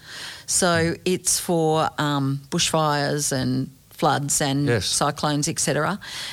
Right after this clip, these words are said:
Speaker 1: And the first time it was tested was during our disaster. And there's been a lot of criticism about the alerts that went out, that they weren't appropriate at the time.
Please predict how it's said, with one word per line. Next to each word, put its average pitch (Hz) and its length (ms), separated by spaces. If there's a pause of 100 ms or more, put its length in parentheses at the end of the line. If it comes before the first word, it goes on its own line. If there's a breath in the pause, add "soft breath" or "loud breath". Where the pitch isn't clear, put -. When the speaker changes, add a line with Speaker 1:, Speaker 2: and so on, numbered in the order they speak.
(120)
Speaker 1:
And 185 200
the 185 40
first 233 280
time 185 180
it 156 80
was - 140
tested 196 440
was 156 160
during 170 300
our 151 140
disaster. 147 580 (640 loud breath)
And 160 480
there's 165 220
been 190 180
a 175 60
lot 170 160
of 160 40
criticism 170 720 (320)
about 156 360
the 160 100
alerts 156 400
that - 160
went 165 160
out, 151 240
that 165 160
they 160 160
weren't 156 240
appropriate 156 500
at 156 120
the - 60
time. 165 360